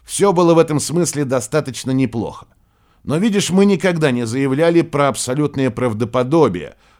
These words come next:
про то, что мы воспроизводим исторические бои. Нет. Вот про достоверный вид техники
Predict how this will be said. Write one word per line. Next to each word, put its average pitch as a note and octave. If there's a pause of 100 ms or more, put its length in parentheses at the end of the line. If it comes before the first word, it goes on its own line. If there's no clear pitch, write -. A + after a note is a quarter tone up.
про G2
то, D#3
что C#3+
мы C3+
воспроизводим B2 (180)
исторические B2
бои. G#2+
Нет. C3 (500)
Вот D3+
про D3+
достоверный D#3
вид D3+
техники G#2